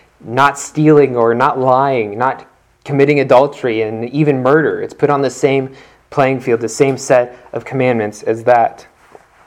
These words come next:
And throughout the scriptures, the third commandment, honoring God's name, is often elevated to one of the highest commandments, one by which comes with severe consequences, as we see in the Old Covenant. Leviticus twenty-four sixteen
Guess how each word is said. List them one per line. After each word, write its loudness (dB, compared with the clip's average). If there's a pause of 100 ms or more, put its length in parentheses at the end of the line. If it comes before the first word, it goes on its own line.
(280)
And -4
throughout 6
the 2
scriptures, 0
the -2
third 2
commandment, 0 (180)
honoring 2
God's 4
name, 2
is 0
often 2
elevated 2
to -2
one 0
of -4
the 2
highest 0
commandments, -10
one -2 (240)
by 6
which 0 (800)
comes 0
with 2
severe -4
consequences, -6
as 0
we -2
see -4
in 0
the 4
Old 2
Covenant. 0 (600)
Leviticus 2
twenty-four 0
sixteen -2